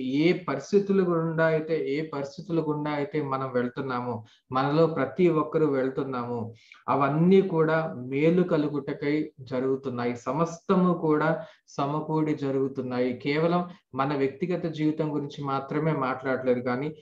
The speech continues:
సర్వ సృష్టి కూడా సమకూడి ఒక గమ్యం వైపుకి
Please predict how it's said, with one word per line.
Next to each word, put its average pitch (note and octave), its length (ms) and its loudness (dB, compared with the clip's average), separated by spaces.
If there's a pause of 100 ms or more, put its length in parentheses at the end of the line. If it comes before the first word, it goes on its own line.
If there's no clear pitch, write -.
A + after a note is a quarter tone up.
(140)
సర్వ D3+ 320 0
సృష్టి E3 460 0
కూడా F3 500 4 (340)
సమకూడి G3 1080 6
ఒక D3 280 -2
గమ్యం D3 580 0
వైపుకి D#3 720 -2